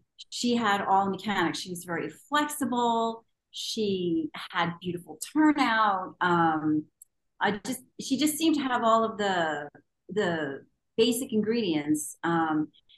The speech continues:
and then all of a sudden, just a switch flipped, and she decided that that's what she wanted to do. So then it was just a matter of, um, we were no longer out, uh, as close to, um, P Y B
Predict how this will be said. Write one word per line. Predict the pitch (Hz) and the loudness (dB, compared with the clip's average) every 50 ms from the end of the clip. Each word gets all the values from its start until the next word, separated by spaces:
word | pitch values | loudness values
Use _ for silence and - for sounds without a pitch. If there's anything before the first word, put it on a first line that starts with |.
| _ - | _ -2
and | 208 220 | 0 0
then | 214 190 196 | 2 2 2
all | - 190 214 240 240 | 0 0 0 -2 -2
of | 208 | -4
a | 196 | -6
sudden, | - - 220 208 202 202 180 160 156 | -4 -2 -2 0 0 0 0 -2 -2
just | 156 185 180 - - - 180 | -2 -4 -8 -10 -10 -10 -10
a | 175 | -10
switch | - - - - 208 214 208 - - - | -10 -12 -6 -4 -4 -4 -4 -8 -12 -12
flipped, | - 175 160 156 147 - | -8 -6 -6 -4 -6 -6
and | 143 160 | -6 -6
she | 170 170 170 | -6 -6 -8
decided | 165 160 - - 190 170 165 170 165 170 160 156 - | -12 -12 -12 -4 0 0 0 0 0 -4 -8 -8 -8
that | 151 151 - | -8 -8 -2
that's | - 160 165 165 - - - - - - _ _ _ _ _ _ _ | 0 2 2 2 0 -4 -8 -10 -12 -14 _ _ _ _ _ _ _
what | 180 190 175 175 | -4 -4 -4 -2
she | - - 175 | -4 -4 -2
wanted | 175 175 170 165 165 160 | 0 2 2 2 0 -2
to | - 160 156 - - | -4 -8 -12 -10 -8
do. | 170 170 165 156 143 143 | -6 -4 -2 -2 -4 -4
So | 143 - 170 | -6 -6 -4
then | 170 170 | -2 -2
it | 160 - | -2 -4
was | - 170 - | -6 -8 -8
just | 180 170 - - | -10 -10 -10 -8
a | 185 | -4
matter | 180 165 160 160 160 156 156 - - | -2 0 0 0 0 0 -4 -4 -4
of, | 151 147 147 143 143 139 139 _ _ - - - | -2 -2 -2 -4 -6 -8 -10 _ _ -16 -10 -6
um, | 165 156 143 139 135 131 123 135 147 - _ _ - _ _ | -4 -2 -2 -2 -2 -4 -6 -10 -14 -20 _ _ -20 _ _
we | 214 233 | -2 2
were | 226 214 208 196 | 2 2 2 2
no | 220 220 214 202 208 | 2 4 4 4 6
longer | 208 202 202 196 190 196 185 175 175 - - | 6 4 4 4 2 0 0 0 -2 0 0
out, | - 180 175 175 170 170 160 165 - _ _ _ - | 2 2 4 2 2 0 -4 -6 -8 _ _ _ -6
uh, | 185 175 165 160 156 147 139 - - - _ _ _ _ _ _ _ _ _ _ - - | -2 0 0 0 0 -2 -4 -6 -10 -14 _ _ _ _ _ _ _ _ _ _ -10 -8
as | 170 - - - | -8 -6 -8 -8
close | - - 226 208 202 196 - - - - - - - | -6 -2 -2 -2 -2 -2 -4 -8 -12 -12 -12 -8 -6
to, | 202 180 170 160 156 151 151 151 147 143 - _ _ | -4 -4 -2 -2 -2 -2 -2 -4 -6 -8 -12 _ _
um, | 165 156 151 151 135 131 131 143 - | -8 -6 -4 -4 -6 -6 -8 -8 -6
P | - 220 202 | -4 -2 0
Y | 180 160 156 | 0 -2 -2
B | 156 160 202 196 170 156 147 143 | -2 -2 0 0 0 0 0 -2